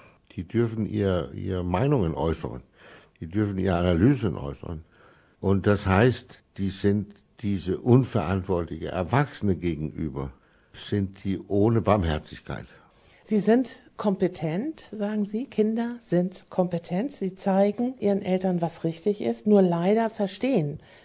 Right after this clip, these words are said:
Speaker 2: die Eltern ihre Kinder nicht immer. Welche Missverständnisse kommen besonders häufig vor?
Speaker 1: Kinder haben eine, eine sehr, sehr wichtige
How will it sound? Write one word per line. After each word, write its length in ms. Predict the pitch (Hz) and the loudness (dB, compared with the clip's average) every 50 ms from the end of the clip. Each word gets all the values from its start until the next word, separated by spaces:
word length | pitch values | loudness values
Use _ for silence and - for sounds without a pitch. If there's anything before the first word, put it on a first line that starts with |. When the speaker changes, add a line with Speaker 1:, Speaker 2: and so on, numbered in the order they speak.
| _ - - | _ -8 -6
Speaker 2:
die 140 | 175 175 | -4 -4
Eltern 440 | 190 175 170 180 175 - 202 196 196 | 0 2 2 2 2 2 0 -2 0
ihre 260 | - 190 190 196 196 | -2 -2 0 0 -2
Kinder 600 | 190 190 - 196 180 185 190 190 196 202 214 214 214 - | -2 -4 -4 -2 0 0 0 2 0 0 -2 -4 -6 -8
nicht 460 | - 220 220 240 233 - - - - - - | -4 -2 -2 -2 -4 -6 -14 -20 -16 -2 2
immer. 460 | 220 185 160 143 139 135 147 156 180 - - - - - - - - - _ - | 2 2 2 0 -4 -8 -10 -12 -14 -16 -20 -20 -20 -20 -20 -20 -20 -16 _ 2
Welche 300 | 220 240 247 - 262 262 | 2 2 2 2 0 2
Missverständnisse 960 | 262 277 277 277 - 247 220 226 - - 220 214 208 208 220 214 - 220 208 | 2 2 0 0 -2 -2 -4 -2 0 0 0 0 0 0 -2 -2 0 -2 -4
kommen 300 | - - 226 220 208 202 | -2 0 0 0 2 2
besonders 520 | 196 185 185 202 196 196 190 185 185 - | 0 0 -2 -2 0 0 0 -2 -2 -2
häufig 300 | 196 196 190 190 190 185 | -2 -2 -2 -2 -6 -10
vor? 340 | - - 175 143 127 131 151 _ _ _ _ - - - - - - - - - _ _ _ _ _ - | -4 -4 -4 -4 -4 -8 -12 _ _ _ _ -20 -20 -20 -20 -20 -20 -20 -20 -20 _ _ _ _ _ -6
Speaker 1:
Kinder 260 | - 127 127 156 147 131 | -4 0 2 4 4 6
haben 220 | 131 131 135 127 | 6 4 4 4
eine, 380 | 120 117 117 117 113 107 - - | 4 6 6 4 4 2 0 -6
eine 280 | - - 120 120 117 104 | -8 -4 -2 -2 -2 -2
sehr, 280 | - - - 120 113 104 | -4 0 2 2 2 2
sehr 260 | - - 113 107 101 | 2 2 2 2 4
wichtige 580 | 107 104 104 - - 98 80 - 87 80 71 | 2 0 0 -4 -6 -6 -4 -2 0 0 0